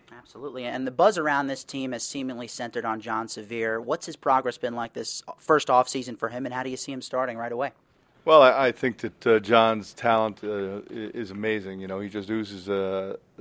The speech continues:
Speaker 2: talent. However, he still is a freshman. So in the course of a practice, he may come and go, uh, but at times he will do things, and, uh, everyone in the gym will kinda look at each other and shake their heads. He's got the ability to do that.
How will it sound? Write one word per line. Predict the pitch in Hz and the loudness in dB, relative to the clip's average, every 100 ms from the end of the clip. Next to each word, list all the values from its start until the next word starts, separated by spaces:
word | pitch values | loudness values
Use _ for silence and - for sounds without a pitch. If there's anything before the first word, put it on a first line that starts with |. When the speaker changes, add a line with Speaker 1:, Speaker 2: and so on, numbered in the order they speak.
| - | -8
Speaker 2:
talent. | - 117 113 101 | 0 2 2 0
However, | 104 110 120 120 | 0 8 8 8
he | 110 107 | 4 0
still | - 120 | 0 0
is | 117 | 0
a | 92 | 0
freshman. | - 123 - - _ - - - - | 4 4 2 -16 _ -20 -20 -20 -20
So | - 123 | 0 2
in | 113 | 2
the | 107 | 0
course | - 123 - | 2 2 2
of | 107 | -6
a | |
practice, | 98 120 110 107 107 | 2 6 6 6 -4
he | - | -4
may | 110 107 | -2 -2
come | 95 110 107 | -2 -2 -2
and | 104 | 0
go, | 104 101 101 98 | 4 6 6 4
uh, | 101 98 95 | 2 2 2
but | 95 98 | 0 -2
at | 98 | -2
times | - 110 110 101 | 0 0 0 -4
he | 104 | -8
will | 98 | -10
do | 92 110 | -8 -8
things, | 107 - 101 95 - - - - - _ | -4 -2 -2 -4 -12 -18 -20 -20 -20 _
and, | 107 101 101 98 | -4 -2 -2 0
uh, | 98 95 95 104 - | 2 2 0 -4 -2
everyone | 117 117 113 | 0 2 2
in | 104 | 0
the | 101 | -2
gym | 110 | -2
will | 104 | -4
kinda | - 104 | -2 0
look | 101 104 | 0 -2
at | 101 | -4
each | - | -2
other | 101 90 85 _ - | -2 -2 -6 _ -10
and | 98 92 | -8 -6
shake | - 98 | -6 -6
their | 101 92 | -2 -2
heads. | 95 90 - - | 0 -2 -8 -14
He's | 98 | -6
got | 107 104 | -2 -2
the | 101 | -4
ability | 92 107 101 95 | -6 -6 -6 -8
to | 90 | -10
do | 87 107 | -6 -6
that. | 95 76 | -4 -10